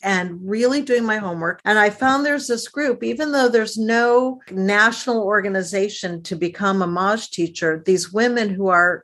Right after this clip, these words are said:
true Maj mavens and leaders in the business started a group, A M J I A, and it's the American Mahjong Instructors Association.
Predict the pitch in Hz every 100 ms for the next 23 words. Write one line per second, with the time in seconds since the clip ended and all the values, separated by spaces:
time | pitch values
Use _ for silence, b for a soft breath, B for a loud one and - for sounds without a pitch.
0 | _ - - 247 247 240 220 190 190 190
1 | 180 180 180 165 160 - 175 175 170 180
2 | 202 202 196 190 175 170 175 247 254 190
3 | 180 - - - - 226 247 269 226 196
4 | 202 202 196 - 190 202 185 190 180 170
5 | - 175 180 - 170 165 160 160 151 160
6 | 160 - 180 170 180 202 202 220 196 175
7 | 175 180 170 165 165 165 - 175 165 180
8 | 170 170 165 - 160 156 165 147 147 -
9 | - 185